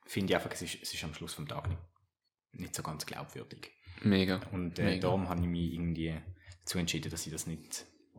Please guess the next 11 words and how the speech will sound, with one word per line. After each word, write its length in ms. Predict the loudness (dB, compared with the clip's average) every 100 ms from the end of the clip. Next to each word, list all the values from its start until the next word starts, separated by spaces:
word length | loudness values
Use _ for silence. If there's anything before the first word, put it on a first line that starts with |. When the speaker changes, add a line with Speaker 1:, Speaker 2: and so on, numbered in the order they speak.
| -20 -14
Speaker 1:
nicht 280 | -6 -6 -2
möchte, 520 | -2 -4 -10 -12 -12 -8
möchte 320 | -8 -6 -6
machen, 260 | -6 -4 -2
solange 340 | 2 2 2
dass 180 | -2 -4
ich 100 | -4
Politik, 760 | -2 -4 -4 -10 -12 -16 -12 -4
politisch 400 | -2 -2 -4 -6
aktiv 360 | -8 -8 -8
bin. 100 | -12